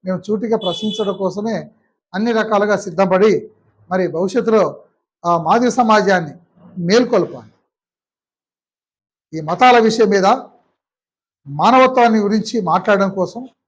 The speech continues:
ప్రతి గ్రామంలో కూడా ఇంకా రాబోయే రోజుల్లో మాదిగలు తెలుసుకోవాల్సింది చాలా ఉన్నది. అందుకు ఈ జయంతి ఉత్సవాల సందర్భంగా అందరూ కూడా వచ్చి మన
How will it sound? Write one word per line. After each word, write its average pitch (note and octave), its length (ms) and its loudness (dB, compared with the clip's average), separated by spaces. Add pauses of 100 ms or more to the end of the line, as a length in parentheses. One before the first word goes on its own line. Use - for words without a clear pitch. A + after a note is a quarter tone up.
(640)
ప్రతి F3+ 180 -4
గ్రామంలో G3+ 480 2
కూడా F#3 420 -2 (440)
ఇంకా E3 140 -6
రాబోయే G3 400 2
రోజుల్లో F#3 680 0 (1200)
మాదిగలు F#3+ 440 0
తెలుసుకోవాల్సింది F3 720 -4
చాలా E3+ 200 -4
ఉన్నది. D#3+ 360 -8 (600)
అందుకు G3+ 220 -4
ఈ G#3+ 60 0
జయంతి G3 360 -2
ఉత్సవాల G3+ 380 0
సందర్భంగా E3+ 800 -4 (600)
అందరూ G#3+ 260 0
కూడా G#3+ 180 2
వచ్చి F3+ 440 -4 (680)
మన D#3+ 180 -8